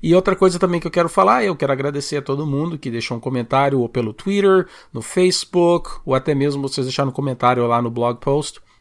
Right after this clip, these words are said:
Obrigado pelos seus comentários, obrigado pelo apoio que vocês têm nos dado. E realmente isso faz com que a gente tenha muito mais ânimo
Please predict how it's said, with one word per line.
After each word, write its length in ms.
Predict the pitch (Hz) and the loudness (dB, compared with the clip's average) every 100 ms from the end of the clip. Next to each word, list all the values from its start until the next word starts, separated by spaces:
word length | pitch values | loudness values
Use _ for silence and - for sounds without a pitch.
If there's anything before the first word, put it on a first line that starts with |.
| _ | _
Obrigado 420 | 131 135 127 135 135 | -4 0 2 0 0
pelos 160 | 127 | -6
seus 140 | 131 - | -6 -8
comentários, 480 | 143 139 139 147 | -8 0 2 2
obrigado 320 | 127 127 127 123 | 0 0 -2 -2
pelo 180 | 123 | -2
apoio 360 | 127 - 143 147 | -2 -2 -4 -4
que 100 | 139 | -6
vocês 160 | 139 127 | -8 -6
têm 140 | 131 | -4
nos 160 | 131 127 | -4 0
dado. 320 | 131 156 156 - - _ _ - | 0 0 -4 -20 -20 _ _ -12
E 220 | 131 127 | -8 -4
realmente 720 | 147 147 147 151 135 127 95 71 | -2 0 -2 -2 -2 -4 -8 -6
isso 260 | 156 - | -6 -2
faz 180 | - 151 | 0 0
com 140 | - 143 | 0 0
que 100 | 151 | 0
a 60 | |
gente 340 | 135 151 143 - | 0 -2 -6 -6
tenha 160 | 147 | -2
muito 240 | 147 170 165 | -2 -2 0
mais 220 | 156 139 | 2 2
ânimo 440 | 139 156 147 131 | 0 0 -2 -6